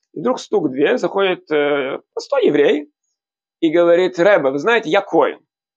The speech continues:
Скажите, пожалуйста, коэн может брать себе разведённую?» Теперь,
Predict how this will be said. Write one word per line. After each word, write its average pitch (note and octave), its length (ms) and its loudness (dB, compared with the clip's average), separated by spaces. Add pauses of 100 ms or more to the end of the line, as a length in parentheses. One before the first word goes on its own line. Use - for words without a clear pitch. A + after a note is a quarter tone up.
(720)
Скажите, G#3 240 -2
пожалуйста, E3+ 420 0
коэн G3+ 340 0
может A3+ 600 0
брать D3+ 400 0
себе C#3 560 0 (440)
разведённую?» C3+ 640 -2 (1500)
Теперь, C#3+ 360 -4